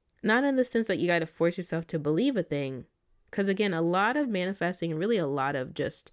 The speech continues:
life is actually more that feminine energy of resting and receiving than we understand. Society has far too long been on that ma-,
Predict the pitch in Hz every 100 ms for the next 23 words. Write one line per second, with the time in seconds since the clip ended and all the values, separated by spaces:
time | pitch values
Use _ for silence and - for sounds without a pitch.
0 | _ _ _ _ _ _ _ _ _ _
1 | _ - 160 156 147 185 - 165 151 165
2 | - 170 151 156 160 156 156 156 - -
3 | 156 156 156 156 147 - 160 151 147 147
4 | 147 143 147 143 - - 156 143 - 147
5 | 139 - 131 139 151 185 208 _ 175 156
6 | 160 151 143 - - 139 117 - - _
7 | _ _ _ _ _ _ _ _ _ _
8 | _ _ _ _ _ _ _ - - 170
9 | 190 185 196 190 165 - 180 170 170 165
10 | 160 156 160 160 170 180 170 - 165